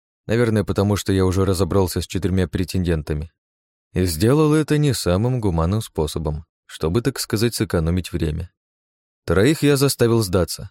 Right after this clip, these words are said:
Одного избил так, что бедолага потерял сознание. Пятый оказался проворнее всех. Пятикурсник, которого я гонял по яме добрых пару минут.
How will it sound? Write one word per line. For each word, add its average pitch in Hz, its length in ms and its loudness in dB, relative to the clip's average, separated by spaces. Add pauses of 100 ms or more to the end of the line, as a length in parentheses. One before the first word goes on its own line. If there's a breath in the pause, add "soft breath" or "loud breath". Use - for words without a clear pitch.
Одного 151 320 0
избил 104 260 0
так, 98 220 0
что - 140 -6
бедолага 92 440 0
потерял 87 400 0
сознание. 85 640 -2 (320)
Пятый 107 380 2
оказался 110 500 2
проворнее 87 560 0
всех. - 380 -8 (240)
Пятикурсник, 113 600 -2
которого 90 360 0
я 87 100 2
гонял 90 300 0
по 87 160 0
яме 90 260 0
добрых 92 400 0
пару 85 240 0
минут. 80 440 -4